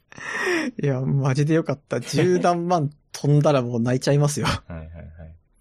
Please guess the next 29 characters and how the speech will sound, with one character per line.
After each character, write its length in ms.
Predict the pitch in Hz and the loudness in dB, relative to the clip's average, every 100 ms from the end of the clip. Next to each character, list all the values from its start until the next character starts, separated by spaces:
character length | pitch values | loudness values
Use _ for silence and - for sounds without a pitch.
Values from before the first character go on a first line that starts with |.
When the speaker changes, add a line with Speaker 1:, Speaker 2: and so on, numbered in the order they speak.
| _ _ - | _ _ -20
Speaker 2:
パ 80 | 98 | -8
ソ 80 | |
コ 100 | 139 | -4
ン 40 | 170 | -4
っ 20 | |
て 140 | - | -4
ね、 140 | 160 160 | -4 -4
修 260 | - 160 | -4 -2
理 120 | 165 160 | -2 -2
判 180 | 160 | -4
定 280 | 139 92 87 | -2 0 0
難 280 | 82 87 120 | -2 -4 -4
し 80 | 131 | -2
い 280 | 127 87 80 | 0 0 -4
で 60 | |
す 80 | - | -4
か 80 | - | -6
ら 140 | 78 | -4
ね。 260 | 78 87 85 | -2 -4 -4
ど 80 | 104 | -6
こ 160 | 147 127 | -4 -4
が 120 | 98 | -4
壊 240 | - 85 | -4 -4
れ 80 | 80 | -4
た 120 | 76 | -10
の 100 | - | -12
か 140 | - - | -12 -12
と 60 | |
か。 200 | - - | -10 -10